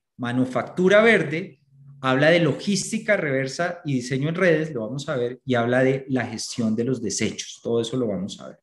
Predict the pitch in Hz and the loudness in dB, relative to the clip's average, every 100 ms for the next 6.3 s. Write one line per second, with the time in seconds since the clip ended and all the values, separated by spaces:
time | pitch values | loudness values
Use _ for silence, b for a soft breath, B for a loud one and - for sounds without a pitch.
0 | _ - - - b b b - 156 147 | _ -14 -14 -18 b b b -6 -4 0
1 | 156 147 143 143 139 - - - 214 233 | -2 0 0 0 -4 -10 -6 2 6 6
2 | 233 220 190 165 147 170 175 - 127 131 | 6 4 2 2 2 0 -4 -2 0 0
3 | 135 - - _ _ _ 170 160 170 170 | 0 -2 -10 _ _ _ -8 -6 0 2
4 | 143 175 - 151 - 127 131 139 143 156 | 2 0 -6 -8 -6 -4 0 2 2 -2
5 | - - 139 120 107 110 117 113 180 - | -6 -6 -4 -2 -2 2 2 2 -2 -8
6 | - - - | -12 -18 -18